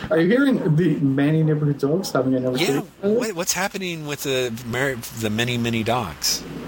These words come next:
Speaker 1: Uh, they're just barking.
Speaker 2: Oh, okay.
Speaker 1: There, I mean, there's, there's, there's nothing to it. The dogs are barking.
Speaker 2: <laughs>
Speaker 1: Okay, so it looks like Bill Mantlo started on issue nine.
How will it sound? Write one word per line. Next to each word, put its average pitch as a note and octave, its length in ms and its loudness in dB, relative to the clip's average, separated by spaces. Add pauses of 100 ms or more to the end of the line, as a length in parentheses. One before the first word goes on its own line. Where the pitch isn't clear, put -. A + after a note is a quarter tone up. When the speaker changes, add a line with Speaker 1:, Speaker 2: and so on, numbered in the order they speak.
(100)
Speaker 1:
Uh, D#3+ 200 2
they're E3+ 180 0
just E3+ 200 0
barking. B2 300 2 (1000)
Speaker 2:
Oh, A#2+ 240 0
okay. G#2+ 220 -8 (180)
Speaker 1:
There, F3 180 2 (120)
I E3+ 60 4
mean, D#3 180 4
there's, D3 240 2
there's, - 380 0 (160)
there's D3 220 2
nothing D#3+ 420 4
to C#3+ 120 4 (100)
it. F3+ 120 2 (760)
The D#3+ 80 2
dogs D#3 260 2
are D#3 60 2
barking. C3 420 0
Speaker 2:
<laughs> - 40 -20 (140)
Speaker 1:
Okay, D#3 360 2
so C#3+ 280 0
it C#3 100 0
looks E3 180 0
like G3 160 0
Bill F3+ 120 0
Mantlo D#3+ 360 0
started G3 500 -2
on D3+ 380 0
issue E3 200 -4
nine. C#3+ 680 2